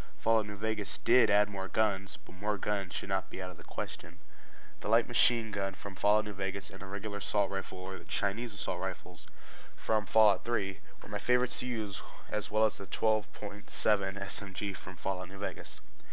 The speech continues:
Pistols as well that c-, buh, pistols as well that could be fully automatic or burst fire. Burst fire weapons can al-, can fall into a large variety as well,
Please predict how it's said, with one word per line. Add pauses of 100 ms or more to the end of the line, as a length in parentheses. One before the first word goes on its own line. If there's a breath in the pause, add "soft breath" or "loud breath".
(360 loud breath)
Pistols
as
well
that (180)
c-, (920)
buh, (560 loud breath)
pistols
as
well
that
could
be
fully
automatic
or
burst
fire. (600 loud breath)
Burst
fire
weapons
can
al-, (160)
can
fall
into
a
large
variety
as
well,